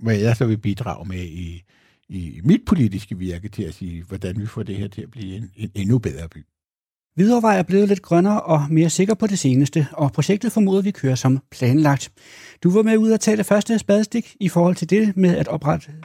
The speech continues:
Speaker 2: bede og planter til fordel for mere sikker trafik og mere biodiversitet.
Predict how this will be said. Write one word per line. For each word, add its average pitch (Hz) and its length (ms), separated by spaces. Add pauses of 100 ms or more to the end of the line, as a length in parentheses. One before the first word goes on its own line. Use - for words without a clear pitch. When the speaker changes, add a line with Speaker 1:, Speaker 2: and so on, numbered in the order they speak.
Speaker 2:
bede 226 420
og 139 160
planter 196 360
til 226 200
fordel 151 320
for 170 100
mere 139 200
sikker 131 240
trafik 202 360 (300)
og 233 120
mere 143 260
biodiversitet. 143 920